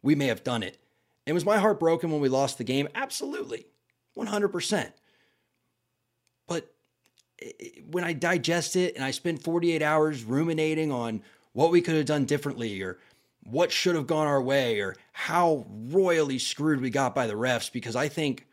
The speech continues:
and I'll talk about this, I guess, in my takeaways, but th-, I'm not gonna get over that one for a very long time. But I'm excited we get to have that conversation.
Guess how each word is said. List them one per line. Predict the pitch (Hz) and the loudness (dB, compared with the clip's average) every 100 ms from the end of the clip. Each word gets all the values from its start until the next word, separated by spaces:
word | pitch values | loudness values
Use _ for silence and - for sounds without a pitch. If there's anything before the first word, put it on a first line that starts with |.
| _ _ _ _ _ _ _ _ _ - | _ _ _ _ _ _ _ _ _ -6
and | 135 | -2
I'll | 139 | 0
talk | 160 156 | 2 2
about | 151 143 | 2 2
this, | 123 | 2
I | 123 | 0
guess, | 120 113 | 0 0
in | |
my | 110 | -4
takeaways, | - 110 104 104 | -4 -6 -4 -4
but | 131 | -2
th-, | 147 | 2
I'm | 143 180 | 4 6
not | 185 165 | 6 2
gonna | 156 135 | 2 2
get | 120 | 2
over | 110 110 | 2 0
that | 107 104 | 0 -2
one | 104 | -6
for | 113 | -8
a | 98 | -8
very | 101 98 | -4 -4
long | 92 90 90 | -4 -8 -8
time. | - 139 123 98 - _ _ _ _ _ _ _ _ _ _ _ _ _ | -2 0 0 -2 -10 _ _ _ _ _ _ _ _ _ _ _ _ _
But | - 190 - _ _ _ _ _ _ _ _ _ _ _ _ - | -2 -2 -4 _ _ _ _ _ _ _ _ _ _ _ _ -4
I'm | - 226 | 0 2
excited | - - 190 202 | 0 0 2 2
we | 190 | 2
get | 190 | 0
to | 185 | 2
have | 139 135 | 0 0
that | 117 90 | 0 -4
conversation. | 110 67 - - - - | -8 -12 -10 -10 -12 -16